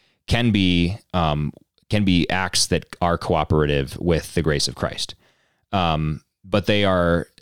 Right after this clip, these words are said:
uh, th-, they're also not, like, constitutive entirely of salvation, right? And so the church has definitely,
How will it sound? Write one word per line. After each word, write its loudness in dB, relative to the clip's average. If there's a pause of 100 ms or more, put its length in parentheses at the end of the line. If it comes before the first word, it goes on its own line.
(220)
uh, -2
th-, -4
they're 2
also 2
not, -2
like, -4
constitutive -2
entirely -2
of -2
salvation, -2
right? 0
And 0
so 0 (720)
the 0
church 0
has 2
definitely, 0